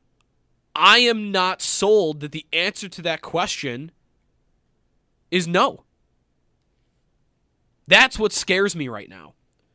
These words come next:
They have a G M that, no offense to Kevin Adams, the least qualified person in his job maybe in the league when he got hired.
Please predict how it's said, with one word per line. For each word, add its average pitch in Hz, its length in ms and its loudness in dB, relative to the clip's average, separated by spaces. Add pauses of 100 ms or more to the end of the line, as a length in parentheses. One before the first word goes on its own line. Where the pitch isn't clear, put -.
(360)
They 165 100 -6
have 180 100 -4
a 175 40 -8
G 165 400 -6
M 180 360 -4 (520)
that, 156 360 2 (340)
no 170 220 0
offense 202 320 -2
to 196 60 -8
Kevin 190 300 -4
Adams, 143 460 -4 (720)
the 175 120 -4
least 185 500 -8
qualified 175 920 -2 (320)
person 185 440 -4
in 185 240 -6
his 175 280 -6
job 147 540 -4
maybe 160 380 -6
in 160 140 -8
the 147 60 -8
league 135 500 -8 (1000)
when 151 180 -6
he 156 80 -6
got 151 200 -2
hired. 170 380 -6